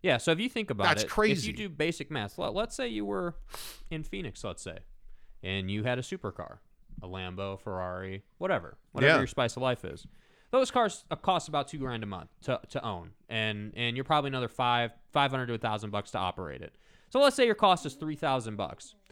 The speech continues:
Speaker 1: If you're making four hundred bucks a day, and you were to rent it, let's say, twenty times a month, it's like eight grand.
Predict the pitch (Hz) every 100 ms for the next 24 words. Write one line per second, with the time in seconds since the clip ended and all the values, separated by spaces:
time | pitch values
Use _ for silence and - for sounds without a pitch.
0 | - - 240 254 240 208 196 196 185 185
1 | 185 180 180 - - _ - 139 151 147
2 | 143 - 107 107 151 185 - - _ _
3 | - _ - _ - 104 104 104 101 101
4 | 101 104 107 110 113 113 - 113 110 107
5 | - 113 107 107 107 104 - - 101 104
6 | - 113 104 104 101 - - 101 104 110
7 | 107 110 104 104 101 101 165 - - -
8 | - _ - _ - - 160 156 165 131
9 | 175 104